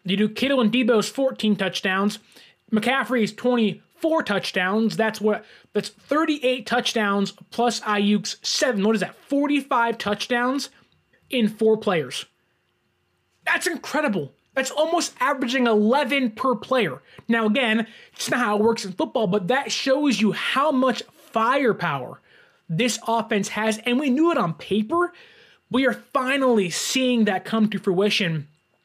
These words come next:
in weeks ten and eleven of the N F L season. Um, again, Ayuk was great in this game. Uh, I do think that, <laughs> uh, just offensively, it felt as if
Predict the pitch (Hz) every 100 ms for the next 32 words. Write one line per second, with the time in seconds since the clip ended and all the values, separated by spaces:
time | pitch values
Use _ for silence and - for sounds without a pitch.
0 | _ _ - 202 202 190 - - 226 220
1 | 175 - - - - - 233 214 190 202
2 | 185 180 180 - 214 196 190 196 180 180
3 | 156 - 233 214 220 214 - - - -
4 | 190 196 185 202 202 - 214 220 233 190
5 | 208 160 156 180 208 202 196 190 - 196
6 | 196 196 180 - - - - 165 - _
7 | 214 196 170 247 226 247 247 - 208 151
8 | 196 190 185 220 170 - - 226 220 165
9 | - 185 165 147 - 202 214 - 240 214
10 | 269 247 254 208 220 - - 214 208 208
11 | 185 151 180 170 -